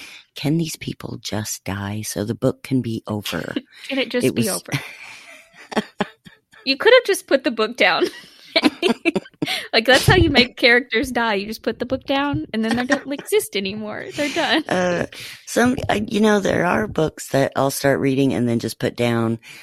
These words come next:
Speaker 1: But once I've gotten maybe halfway through, it's really hard for me to give it up.
Speaker 2: Yeah.
Speaker 1: Because
Speaker 2: I'm the
Speaker 1: I,
Speaker 2: same way. I
Speaker 1: then
Speaker 2: can't
Speaker 1: I'm invested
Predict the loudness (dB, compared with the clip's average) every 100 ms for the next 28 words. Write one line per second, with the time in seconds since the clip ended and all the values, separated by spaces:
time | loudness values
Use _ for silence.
0 | -20 _ 0 0 0 -2 0 0 0 -2
1 | 0 0 0 -2 -2 0 2 0 0 -2
2 | -2 -2 -2 -2 -2 -2 -4 -2 -2 -2
3 | -6 -16 -20 -12 -6 -4 2 4 4 4
4 | 2 0 0 0 2 -2 -6 -8 -4 -2
5 | -4 -8 -14 -18 -20 _ -12 -10 -10 -12
6 | -4 2 2 0 -2 -4 -4 -8 -8 -8
7 | 2 4 6 6 6 4 0 -4 -4 -4
8 | -4 -4